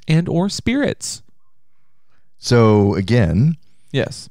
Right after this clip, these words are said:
Speaker 2: in order to fulfill this ghost fantasy you have, you would actually have to find a ghost willing to do this.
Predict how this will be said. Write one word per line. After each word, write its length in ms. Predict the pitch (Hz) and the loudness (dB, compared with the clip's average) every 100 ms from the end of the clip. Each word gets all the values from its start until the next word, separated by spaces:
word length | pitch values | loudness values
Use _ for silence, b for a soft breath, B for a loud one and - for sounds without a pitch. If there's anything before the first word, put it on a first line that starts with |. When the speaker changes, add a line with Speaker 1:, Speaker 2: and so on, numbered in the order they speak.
| - | -2
Speaker 2:
in 160 | 113 | 2
order 380 | 110 113 113 107 | 4 4 4 2
to 540 | 98 - 101 98 92 85 | 0 -2 0 2 0 -2
fulfill 760 | - - - 92 - 120 104 | -8 -10 -6 -6 0 0 0
this 340 | 90 90 87 - | -2 -6 -8 -8
ghost 340 | - 90 - | -4 -4 -2
fantasy 420 | 95 90 87 - | -2 0 0 -4
you 160 | 80 78 | -6 -4
have, 440 | 87 110 92 85 - b b b - | 0 0 2 -2 -8 b b b -6
you 140 | 95 | 0
would 100 | 92 | 2
actually 320 | 92 92 82 85 | 2 0 -2 -2
have 200 | 87 - | -2 -2
to 120 | 80 | -6
find 320 | - 85 80 | -4 -4 -2
a 40 | |
ghost 520 | 80 95 85 78 - - | -4 -2 -2 -4 -12 -18
willing 420 | - - 78 80 76 | -20 -10 -6 -6 -6
to 60 | |
do 200 | - 98 | -6 -8
this. 360 | 80 50 - | -6 -12 -16